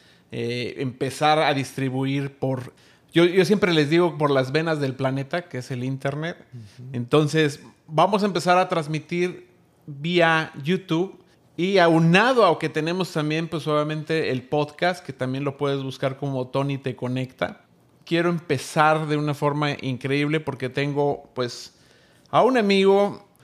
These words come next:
Speaker 1: eh, yo haberme reencontrado,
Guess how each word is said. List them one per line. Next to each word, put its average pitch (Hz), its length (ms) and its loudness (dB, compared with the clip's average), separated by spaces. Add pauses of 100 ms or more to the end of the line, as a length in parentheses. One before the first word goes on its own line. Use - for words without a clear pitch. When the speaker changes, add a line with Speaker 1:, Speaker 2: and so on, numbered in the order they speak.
(260)
Speaker 1:
eh, 131 400 -2
yo 151 120 2
haberme 180 320 4
reencontrado, 156 1120 0